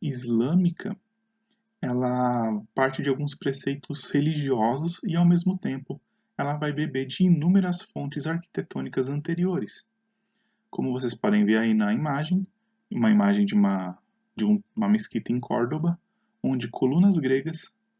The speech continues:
arcos romanos e desenhos, é, intrincados da,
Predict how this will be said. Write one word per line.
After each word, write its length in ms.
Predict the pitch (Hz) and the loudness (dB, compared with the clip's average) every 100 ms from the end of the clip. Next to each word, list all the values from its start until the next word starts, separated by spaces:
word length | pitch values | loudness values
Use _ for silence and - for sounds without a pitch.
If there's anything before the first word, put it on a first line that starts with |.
| - | -6
arcos 460 | 131 175 175 185 | -2 -2 -2 -8
romanos 680 | - 175 156 139 135 131 - _ _ _ _ _ | -2 2 2 0 -4 -8 -12 _ _ _ _ _
e 200 | 151 147 156 - | -4 -4 -4 -4
desenhos, 800 | 156 147 143 151 143 - - _ _ _ _ _ _ | -2 -2 -2 -2 -2 -6 -12 _ _ _ _ _ _
é, 240 | - 143 139 | -6 -4 0
intrincados 920 | 156 170 196 190 185 165 170 123 110 | 0 4 6 6 4 -6 -4 -4 -6
da, 320 | - 110 107 | -4 -6 -6